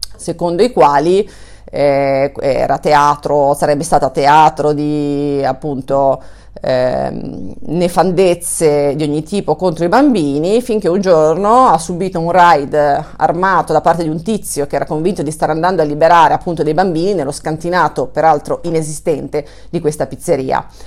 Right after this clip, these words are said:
Eh, questo episodio, mm, eh, lo racconto peraltro nel mio libro Cybercrime. Quindi, dicevamo, il Pizzagate è considerato un po' il prodromo delle teorie di QAnon.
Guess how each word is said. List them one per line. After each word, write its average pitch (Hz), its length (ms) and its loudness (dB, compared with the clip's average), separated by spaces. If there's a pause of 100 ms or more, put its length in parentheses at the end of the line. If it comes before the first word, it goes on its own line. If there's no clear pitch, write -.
(220)
Eh, 135 260 -4
questo 185 200 -4
episodio, 185 520 4
mm, 160 320 -4
eh, 156 300 6
lo 151 120 4
racconto 170 480 -2
peraltro 170 380 4
nel 165 140 0
mio 165 140 0
libro 151 600 2
Cybercrime. 143 880 -2 (240)
Quindi, 147 540 0 (260)
dicevamo, 185 460 2
il 165 80 0
Pizzagate 196 880 2
è - 140 0
considerato 208 480 2
un 214 80 2
po' 185 100 4
il 196 60 4
prodromo 175 500 2
delle 185 180 4
teorie 170 320 0
di 160 120 -2
QAnon. 160 840 2